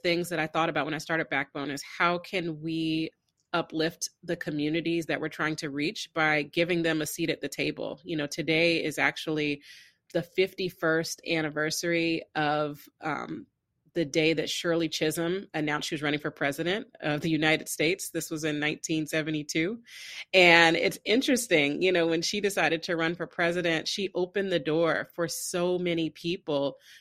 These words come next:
who are not, you know, white cisgender men to, to run for office. She opened the door for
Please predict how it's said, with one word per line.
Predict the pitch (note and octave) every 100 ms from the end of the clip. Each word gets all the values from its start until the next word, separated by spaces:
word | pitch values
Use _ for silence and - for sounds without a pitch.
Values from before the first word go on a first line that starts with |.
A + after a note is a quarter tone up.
| _
who | F#3
are | E3+
not, | D#3+ D#3+ E3 D#3+ - -
you | F3 F3
know, | D#3 D3+ D3 - _
white | E3 E3+ F3 F3
cisgender | - F3 - F3 E3+ D#3+
men | E3 F3 E3 D#3 D#3 -
to, | - F#3 E3+ E3 -
to | - F3
run | F3 F#3
for | G3 F3+
office. | A3 E4 A2+ - -
She | - E3+
opened | D#3+ E3+
the | E3
door | D#3 D#3 D3+
for | D#3+ D3+ D3